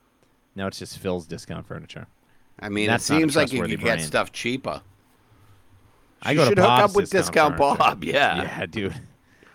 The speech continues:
Speaker 1: She should hook up with Discount Bob.
Speaker 2: That guy used to always have that annoying lady in the commercials, and she's gone, so I'm assuming they broke up.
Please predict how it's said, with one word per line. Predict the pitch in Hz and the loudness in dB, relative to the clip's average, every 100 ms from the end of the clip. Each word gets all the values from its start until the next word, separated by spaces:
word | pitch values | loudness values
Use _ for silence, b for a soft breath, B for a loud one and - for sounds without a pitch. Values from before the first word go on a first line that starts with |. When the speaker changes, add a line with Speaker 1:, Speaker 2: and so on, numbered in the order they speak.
| b _ | b _
Speaker 1:
She | - 123 | -6 -4
should | - 101 | -2 -4
hook | 85 | -4
up | 80 | -10
with | 87 78 | -12 -10
Discount | 82 - 85 80 | -10 -10 -14 -10
Bob. | 80 80 | -4 0
Speaker 2:
That | 127 | 2
guy | 165 | 2
used | 180 175 - | 2 0 2
to | 147 | 2
always | 143 139 | 2 2
have | 135 123 | 0 0
that | 123 110 | -2 -2
annoying | 90 90 110 139 | 0 0 0 -2
lady | 87 80 82 | -4 -4 -6
in | 78 | -10
the | 78 | -12
commercials, | 78 78 80 82 78 | -12 -10 -10 -10 -12
and | 80 | -12
she's | - 110 - | -8 -8 -8
gone, | 64 50 62 | -10 -12 -14
so | - 78 | -8 -6
I'm | 92 | -6
assuming | 90 92 85 78 | -8 -10 -10 -8
they | 92 | -8
broke | 78 71 - | -6 -8 -8
up. | - | -12